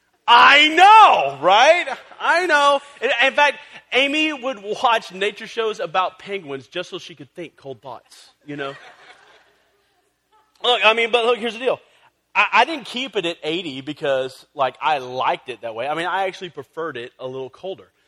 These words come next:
But I, it, my conscience told me that it was my responsibility to keep our family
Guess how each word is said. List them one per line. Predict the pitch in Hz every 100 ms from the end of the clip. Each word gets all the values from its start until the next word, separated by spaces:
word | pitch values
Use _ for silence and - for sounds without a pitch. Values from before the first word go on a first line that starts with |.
| _ _ 107 _
But | 220 220 120 - - _ _ _ _ _ _ _ _
I, | 175 220 - _ _
it, | 165 -
my | 170 196 226
conscience | - - 247 254 233 190 -
told | - 214 262
me | 131 120 127 _ _ 160
that | 180
it | 180
was | 151 147 - _ _
my | 127 143 156 190
responsibility | 233 240 226 - - 220 233 254 202 240 226 220 240 247 _ _ -
to | 170
keep | - 226 202
our | 175
family | - 185 185 160